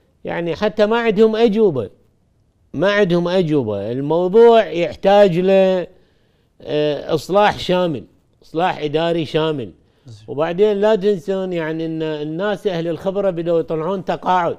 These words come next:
Speaker 2: مم.
Speaker 1: وما تأهلت كوادر مناسبة.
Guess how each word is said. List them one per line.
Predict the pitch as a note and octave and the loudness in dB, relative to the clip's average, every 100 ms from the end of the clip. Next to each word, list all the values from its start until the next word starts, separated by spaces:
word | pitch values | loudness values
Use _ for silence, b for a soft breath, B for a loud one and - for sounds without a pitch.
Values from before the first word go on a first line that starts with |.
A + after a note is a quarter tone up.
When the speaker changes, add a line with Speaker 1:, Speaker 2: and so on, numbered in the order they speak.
| - - | -12 -20
Speaker 2:
مم. | B2+ A2+ _ _ _ _ _ - _ _ _ | -20 -20 _ _ _ _ _ -20 _ _ _
Speaker 1:
وما | A#2+ C3 F3+ A#3 | -10 -4 0 0
تأهلت | G3+ G3 G3+ E3 F#3+ F3 - | 2 4 4 2 -2 -2 -2
كوادر | D#3+ D#3+ F3 F#3 F3 E3 | 0 2 2 0 -2 -4
مناسبة. | D#3 D#3 D#3+ D#3+ - C#3+ G#2 | -2 -2 -2 -4 -4 -8 -8